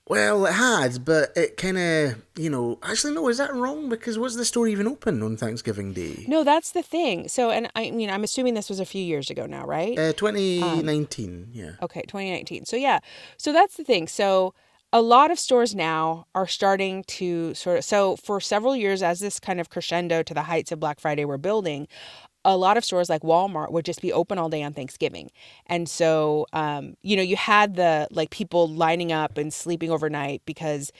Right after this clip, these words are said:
Speaker 2: Black Friday would open at midnight or Black Friday would open at six A M. But then there were a few years where stores were just sort of like, "We're just gonna be open the whole day."
Speaker 1: Hmm.
Speaker 2: So Black Fri-, like you said, you probably, you saw stuff cordoned off because the Black Friday sales probably didn't start until midnight.
Speaker 1: Yeah.
Speaker 2: But the store itself would just be open.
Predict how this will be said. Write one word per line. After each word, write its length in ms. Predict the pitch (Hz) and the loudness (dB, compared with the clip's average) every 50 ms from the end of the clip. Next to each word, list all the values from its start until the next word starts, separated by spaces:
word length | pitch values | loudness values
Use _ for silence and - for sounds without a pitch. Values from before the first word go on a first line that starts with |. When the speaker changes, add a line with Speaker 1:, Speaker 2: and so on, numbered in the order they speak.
| - - - _ | -20 -20 -20 _
Speaker 2:
Black 220 | - 170 151 147 - | 0 0 0 0 0
Friday 280 | - 165 151 147 147 | 0 0 2 2 2
would 120 | 151 151 - | 0 0 -2
open 220 | 147 147 160 143 | -2 -4 -4 -6
at 80 | 127 156 | -4 4
midnight 420 | 202 262 247 196 180 160 147 143 | 4 4 4 4 0 -4 -4 -4
or 60 | 143 | -4
Black 240 | 135 156 160 151 - | -2 -2 -2 -2 -2
Friday 240 | - - 151 156 151 | -4 -2 -2 0 0
would 140 | 156 151 151 | 0 0 -2
open 200 | 151 - 147 151 | -2 -4 -6 -8
at 100 | - - | -8 -6
six 240 | - 170 147 - - | -8 -8 -6 -4 -4
A 140 | 156 165 190 | -4 0 2
M. 300 | 226 220 180 151 123 143 | 2 2 2 0 -2 -4
But 160 | - 135 - | -6 -6 -2
then 300 | - 226 247 226 214 208 | 0 2 2 2 2 0
there 120 | 190 170 | 2 4
were 120 | 165 165 160 | 4 4 2
a 40 | 160 | 0
few 200 | - - 202 202 | -4 -6 -4 -2
years 200 | 185 180 165 - | -2 -2 -2 -4
where 120 | 160 156 | -6 -6
stores 320 | - - 151 151 151 147 | -4 -4 -2 -2 -2 -4
were 80 | 156 147 | -4 -6
just 120 | 147 - | -6 -6
sort 100 | - 135 | -4 -2
of 40 | 135 | -2
like, 140 | 131 120 - | -2 -2 -2
"We're 100 | 147 156 | -2 -4
just 140 | 175 - - | -4 -4 -6
gonna 100 | 160 151 | -6 -4
be 140 | 151 147 143 | -2 0 -2
open 200 | 196 - - 147 | -2 -2 -4 -8
the 80 | 143 | -8
whole 140 | 143 147 - | -8 -8 -10
day." 260 | - - - - - _ - - - - - - | -8 -10 -10 -10 -14 _ -20 -20 -20 -20 -16 -14
Speaker 1:
Hmm. 140 | 107 - | -14 -12
Speaker 2:
So 560 | 98 101 - 190 170 170 160 156 151 151 151 - _ _ _ | -12 -2 2 4 4 6 6 4 2 0 -2 -4 _ _ _
Black 240 | 180 175 180 - - | 2 2 2 2 2
Fri-, 160 | - 185 - | 2 2 2
like 200 | - 202 196 - | 2 0 0 0
you 60 | 220 | -2
said, 160 | - 202 180 | -2 -2 -2
you 100 | 175 185 | -2 -2
probably, 260 | - - 175 160 151 | 0 0 2 2 2
you 40 | 202 | 0
saw 180 | - 202 175 170 | 0 2 2 2
stuff 220 | - - 165 - | 2 -2 -4 -4
cordoned 380 | - - - 180 165 165 156 156 | -2 0 2 2 2 2 2 2
off 240 | 202 208 180 170 - | 2 2 2 0 -2
because 280 | - - 170 151 156 151 - _ | -6 -8 -8 -8 -8 -12 -8 _
the 120 | - 151 | -2 -2
Black 260 | - 170 170 156 - - | 0 0 0 0 -2 -6
Friday 380 | - - 339 403 392 - 262 | -4 0 0 2 2 2 -2
sales 260 | 233 - 202 196 196 | -2 0 -2 -2 -4
probably 320 | - - - 165 185 202 214 | -2 0 0 0 0 0 -2
didn't 220 | 196 202 180 156 | -2 -4 -4 -4
start 240 | - - 175 175 135 | -6 -4 -2 -2 -2
until 240 | 135 151 - 156 143 | -4 -4 -6 -6 -4
midnight. 480 | 160 185 202 170 131 104 82 - - - _ _ _ _ _ _ | -4 -4 -6 -6 -8 -12 -14 -16 -20 -20 _ _ _ _ _ _
Speaker 1:
Yeah. 160 | - 104 95 98 | -8 -8 -8 -4
Speaker 2:
But 180 | - 156 - - | -4 -6 -2 -2
the 60 | 160 | -4
store 360 | - - - - 185 185 170 | -4 -4 -2 0 2 2 2
itself 300 | 123 - 185 165 160 - | 2 2 -2 -2 -2 -2
would 100 | 165 151 | -4 -6
just 160 | 156 143 - | -4 -6 -6
be 120 | - 151 - | -8 -8 -4
open. 420 | 147 156 160 - - - - 139 | -2 -2 -2 -2 -6 -8 -10 -12